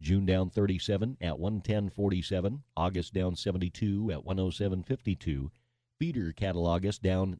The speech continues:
ninety-two at one forty-two oh seven.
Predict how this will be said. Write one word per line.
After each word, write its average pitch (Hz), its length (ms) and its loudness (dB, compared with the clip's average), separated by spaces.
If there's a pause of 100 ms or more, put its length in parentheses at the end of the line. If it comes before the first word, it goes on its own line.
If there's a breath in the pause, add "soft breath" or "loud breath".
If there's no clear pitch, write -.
ninety-two 104 800 -2 (460)
at 67 160 -8
one 110 240 -2
forty-two 117 760 -2
oh 95 160 0
seven. 95 360 -6